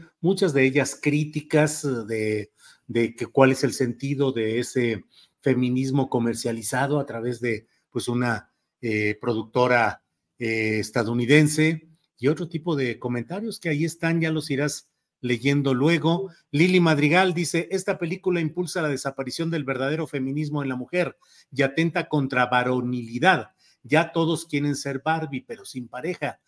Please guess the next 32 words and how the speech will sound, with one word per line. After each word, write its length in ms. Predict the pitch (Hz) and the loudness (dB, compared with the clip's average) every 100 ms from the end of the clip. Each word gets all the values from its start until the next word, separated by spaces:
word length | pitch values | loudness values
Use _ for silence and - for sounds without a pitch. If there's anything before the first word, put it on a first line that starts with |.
| _ _ | _ _
ya 220 | 123 135 | -4 -4
que 80 | 147 | -2
los 220 | 123 - | -4 -4
hombres 320 | 139 139 139 - | -6 -4 -6 -6
también 480 | 110 110 143 170 | -10 -6 -4 -2
se 240 | 160 120 113 | -4 -6 -4
han, 400 | 139 156 160 - _ _ _ _ - | 0 0 0 -4 _ _ _ _ -2
eh, 400 | 147 147 147 - | 2 2 0 -8
feminizado". 1300 | - 151 156 156 156 151 - 165 185 175 - - _ _ _ _ _ | -2 0 2 0 0 -2 -4 -6 -6 -8 -12 -20 _ _ _ _ _
Y 80 | 117 | -10
así 220 | 110 - | -8 -8
como 280 | - 165 156 | -6 -2 -2
eso, 360 | 165 165 170 160 | -2 -4 -4 -2
mira, 220 | 147 147 | 0 0
Alfredo 320 | 139 135 143 | -2 -2 0
López 320 | 143 - 127 | -2 -4 -6
Herrera 320 | 117 135 156 147 | -4 -2 0 0
dice, 400 | 151 160 151 156 - - | 0 0 -2 -6 -20 -2
"Pues 160 | 160 151 | 4 6
yo 120 | 202 | 8
leí 220 | 202 196 | 8 4
críticas 600 | 190 190 202 196 196 156 | 2 0 0 -2 -2 -2
y 40 | 143 | -2
mejor 280 | 135 165 160 | -2 -2 -2
no 100 | 151 | 0
fuimos 280 | 156 151 | 0 0
a 80 | 131 | 0
verla 260 | 143 170 160 | 0 0 -2
y 40 | |
promovimos 600 | 156 127 117 120 147 151 | -2 -4 -4 -2 -2 -2
lo 60 | 117 | -2
mismo 520 | 139 165 170 165 170 | -2 2 2 0 -8